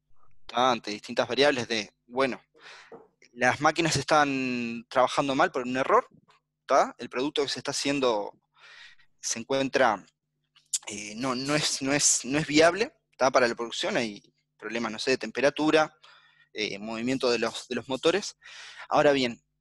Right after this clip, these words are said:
cuando ocurre a este tipo de in-, de instancias, ¿tá? Las máquinas van a poder, eh, con inteligencia artificial aplicada,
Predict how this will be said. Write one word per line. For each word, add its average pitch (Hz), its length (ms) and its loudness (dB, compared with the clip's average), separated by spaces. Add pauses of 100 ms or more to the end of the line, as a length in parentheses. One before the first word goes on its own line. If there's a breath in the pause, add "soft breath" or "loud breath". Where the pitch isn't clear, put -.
cuando 131 260 0
ocurre 165 560 0 (140)
a 131 60 2
este - 220 -8
tipo 139 200 -4
de 120 60 2
in-, 120 140 -4 (200)
de 127 60 -8
instancias, 160 840 -2 (320)
¿tá? 117 220 -2 (1000 loud breath)
Las 147 180 0
máquinas 175 320 2
van 170 140 4
a 170 100 0
poder, 151 420 4 (200)
eh, 113 600 -6
con 113 240 -12
inteligencia 117 640 -4
artificial - 500 -2
aplicada, 156 560 2